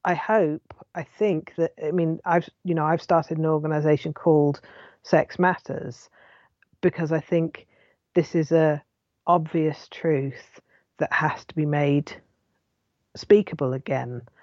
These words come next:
And it's not, um, I mean, it's stupid. It's a,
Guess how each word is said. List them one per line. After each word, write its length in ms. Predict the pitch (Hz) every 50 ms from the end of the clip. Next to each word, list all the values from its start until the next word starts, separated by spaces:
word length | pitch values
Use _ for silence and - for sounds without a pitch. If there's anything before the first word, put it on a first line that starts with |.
| - - - - - _ _ _ _ _ _ _ _ _ _ _ -
And 140 | 196 170
it's 240 | 170 160 - - -
not, 360 | 202 196 202 202 196 190 - _ _ _ _ _ _ _ _ _ _ _ _ _ _ _ -
um, 460 | - 165 165 156 156 156 156 156 151 151 _ _ _ _ - -
I 40 |
mean, 120 | 180 190 190
it's 140 | 165 - -
stupid. 560 | - - - 254 240 - - - 139 127 139
It's 180 | 147 131 -
a, 80 | - 180